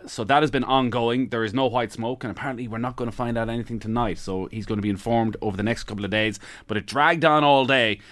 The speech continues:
and we're all waiting to see what it means for Johnny Sexton and a potential suspension ahead of the World Cup, or maybe even into the World Cup.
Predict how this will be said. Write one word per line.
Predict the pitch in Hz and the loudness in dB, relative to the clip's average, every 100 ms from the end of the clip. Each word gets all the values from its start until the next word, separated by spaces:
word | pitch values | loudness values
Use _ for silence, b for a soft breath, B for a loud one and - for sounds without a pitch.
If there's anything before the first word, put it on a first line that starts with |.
| B B | B B
and | 95 95 | -6 -2
we're | 104 | 0
all | 104 | 0
waiting | 98 87 | -2 -6
to | 90 | -8
see | 107 92 | -8 -6
what | 110 101 | -2 0
it | |
means | 78 101 95 87 | 0 0 0 -4
for | - | -6
Johnny | 95 95 90 | -2 0 0
Sexton | - 95 - 95 90 | -2 -4 -2 -2 -2
and | 71 90 | -2 -4
a | |
potential | - - 98 90 90 | -8 -6 -4 -4 -6
suspension | - - 95 92 - 92 | -10 -6 -2 -2 -2 -4
ahead | 82 123 101 | -4 -4 2
of | 113 131 | 4 4
the | 143 | 6
World | 143 131 | 6 4
Cup, | 131 123 - | 2 0 0
or | 95 | 0
maybe | 101 104 98 104 | 2 2 0 0
even | 104 95 - | 0 -2 -4
into | 113 107 104 107 107 | 0 0 -2 -2 -2
the | 85 | -2
World | 82 85 82 | -4 -2 -2
Cup. | 98 85 | -2 -2